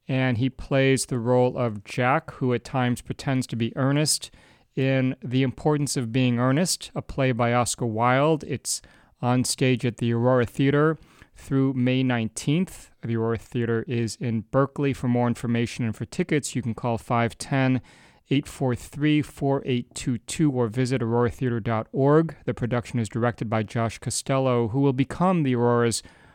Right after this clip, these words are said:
artistic director beginning with its twenty nineteen twenty twenty season.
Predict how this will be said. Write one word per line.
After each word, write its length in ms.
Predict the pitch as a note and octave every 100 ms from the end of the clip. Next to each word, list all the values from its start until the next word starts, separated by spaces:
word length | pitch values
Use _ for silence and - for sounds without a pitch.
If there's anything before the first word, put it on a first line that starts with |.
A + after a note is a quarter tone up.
| _
artistic 540 | B2+ A#2+ - G#3 - -
director 360 | A#2 A2 -
beginning 400 | G#2 G#2+ A#2+ A2+
with 160 | A2 G#2
its 220 | A2 -
twenty 260 | - B2+ A#2+
nineteen 540 | A2 G#2+ - A2+ A2
twenty 340 | - A#2+ A2+ A2
twenty 460 | - A#2+ G#2+ G#2
season. 640 | - - A#2+ A2+ A2+ G#2+